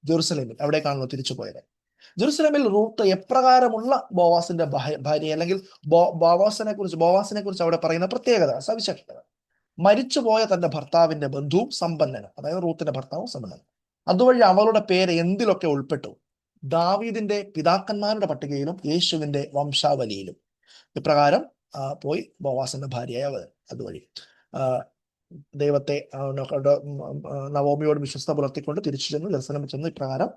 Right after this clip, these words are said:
പ്രവർത്തിച്ചു നിന്ന ഭാര്യയായിരുന്നു. ദൈവത്തിന്റെ രക്ഷാകര പദ്ധതി എപ്രകാരമാണ് എന്നതിന്റെ സൂചനയാണ് ഇതുവഴി നമുക്ക് ലഭിക്കുന്നത്,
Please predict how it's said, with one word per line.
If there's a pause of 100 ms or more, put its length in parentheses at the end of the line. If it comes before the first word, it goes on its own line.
(400)
പ്രവർത്തിച്ചു
നിന്ന
ഭാര്യയായിരുന്നു. (480)
ദൈവത്തിന്റെ
രക്ഷാകര
പദ്ധതി
എപ്രകാരമാണ്
എന്നതിന്റെ
സൂചനയാണ്
ഇതുവഴി
നമുക്ക്
ലഭിക്കുന്നത്,